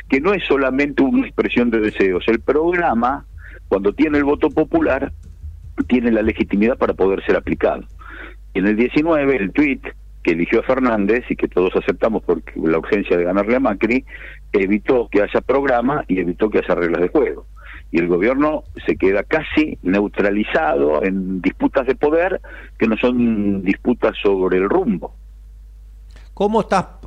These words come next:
Speaker 2: cómo están parados, cómo está parado el candidato, eh, Gab-, Gabriel Mariotto ante las posiciones que está mar-, marcando Cristina y, este, su bajada de línea, ¿no?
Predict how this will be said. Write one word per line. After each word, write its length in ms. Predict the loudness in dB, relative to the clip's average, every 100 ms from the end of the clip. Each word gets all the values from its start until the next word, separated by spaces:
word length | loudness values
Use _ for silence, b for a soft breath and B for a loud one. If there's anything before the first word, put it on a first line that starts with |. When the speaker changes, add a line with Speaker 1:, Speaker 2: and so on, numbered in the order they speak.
| -4
Speaker 2:
cómo 200 | -2 -2
están 300 | -2 -2 0
parados, 520 | 2 4 4 4 0
cómo 220 | -2 -4
está 240 | -2 -2 0
parado 340 | 0 0 0
el 160 | -2 -4
candidato, 920 | -4 -4 0 0 0 0 0 -2 -10
eh, 340 | -10 -8 -8 -6
Gab-, 340 | -6 -8 -8
Gabriel 360 | -8 -6 -6 -4
Mariotto 720 | -4 -2 -2 -2 -2 -4 -6 b b b
ante 260 | -10 -6 -6
las 120 | -6
posiciones 560 | -8 -10 -6 -4 -2 -4
que 80 | -6
está 200 | -4 -2
mar-, 240 | -4 -6 -8
marcando 540 | -8 -4 -4 -2 -4
Cristina 640 | -4 -8 -6 -2 0 0 -2 -10
y, 320 | -10 -8 -8
este, 300 | -12 -10 -12
su 180 | -12 -10
bajada 320 | -8 -4 -2
de 120 | -2
línea, 400 | -2 -4 -4 -6
¿no? 220 | -6 -4